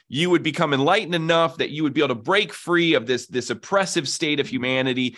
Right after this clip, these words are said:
and you'd be able to become one of the, the, the woke, righteous ones in this world. It's, it's, uh,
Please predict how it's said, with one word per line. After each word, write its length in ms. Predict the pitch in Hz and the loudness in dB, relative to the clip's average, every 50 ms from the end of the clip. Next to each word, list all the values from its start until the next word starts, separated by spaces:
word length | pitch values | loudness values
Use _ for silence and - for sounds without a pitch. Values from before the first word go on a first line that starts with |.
| - - | -14 -10
and 120 | - 110 117 | -6 -4 -2
you'd 140 | 135 139 135 | -2 -2 0
be 140 | 135 131 | 0 2
able 120 | 127 120 117 | 2 2 0
to 80 | 113 | -4
become 340 | 98 110 104 - 131 123 120 | -6 -6 -4 -2 -2 -2 0
one 160 | 117 120 120 | 0 0 0
of 80 | 117 104 | 0 0
the, 140 | 107 104 95 | 0 0 0
the, 240 | - 92 107 98 90 | 0 0 -2 -2 0
the 160 | 92 107 107 | 0 -2 -2
woke, 420 | 107 110 117 139 143 139 139 - | 0 0 2 2 2 2 2 -2
righteous 480 | 110 107 117 123 123 - - 113 107 - | -2 0 2 2 2 0 -2 -4 -4 -2
ones 300 | 110 110 110 110 107 101 | -2 0 0 0 -2 -4
in 80 | 101 | -6
this 220 | 101 98 95 - - | -6 -6 -8 -8 -4
world. 280 | 101 104 101 90 85 | -2 0 0 0 0
It's, 200 | 110 117 107 - - | -2 -4 -6 -6 -4
it's, 280 | 127 127 123 - - | -4 -4 -4 -2 -2
uh, 200 | 117 117 107 - | 0 0 0 -2